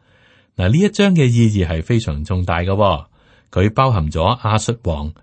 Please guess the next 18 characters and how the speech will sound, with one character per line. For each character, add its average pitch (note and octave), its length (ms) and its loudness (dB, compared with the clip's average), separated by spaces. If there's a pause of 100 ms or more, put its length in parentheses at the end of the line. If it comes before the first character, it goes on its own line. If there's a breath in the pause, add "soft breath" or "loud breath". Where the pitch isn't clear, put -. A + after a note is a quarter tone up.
(100)
去 G2 80 -2
侵 A2+ 240 2
犯 E2 340 -2
以 F2+ 160 0
馬 G#2 180 0
內 F2+ 200 0
利 E2+ 160 -2
嘅 F#2 120 -2
地 F2 120 -4 (160)
嘅 G2 200 -2
預 D#2 400 -8
言。 F2 280 -2 (560 loud breath)
嗱， E2 100 -2
超 F3 240 0
過 C3+ 220 2
五 E2+ 320 -2
百 F#2 180 -4
年， D#2 220 -8